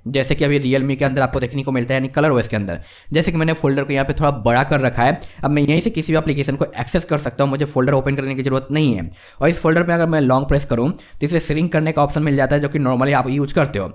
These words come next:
अब यहाँ पे ऐप्स ओपन नहीं होगा, डायरेक्ट फोल्डर ओपन होगा, उसके बाद एप्लीकेशन ओपन होगा। तो I think ये वाला फीचर्स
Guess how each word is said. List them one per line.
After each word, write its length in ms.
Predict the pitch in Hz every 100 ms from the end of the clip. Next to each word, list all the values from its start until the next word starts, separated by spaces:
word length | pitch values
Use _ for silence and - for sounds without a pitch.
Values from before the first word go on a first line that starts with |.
| - 131
अब 80 |
यहाँ 160 | 156 165
पे 60 | 175
ऐप्स 320 | - 139 143
ओपन 280 | - 123 160
नहीं 100 | 165
होगा, 160 | 147 151
डायरेक्ट 260 | 139 143
फोल्डर 240 | - 131 143
ओपन 240 | 147 139
होगा, 140 | 131 143
उसके 240 | 156 -
बाद 180 | 175 139
एप्लीकेशन 380 | 135 135 143 147
ओपन 240 | 131 147
होगा। 320 | 135 110 92 - - -
तो 60 | 131 -
I 120 | 170 208
think 280 | 170 190
ये 140 | 156 151
वाला 140 | 165
फीचर्स 380 | 165 - - 151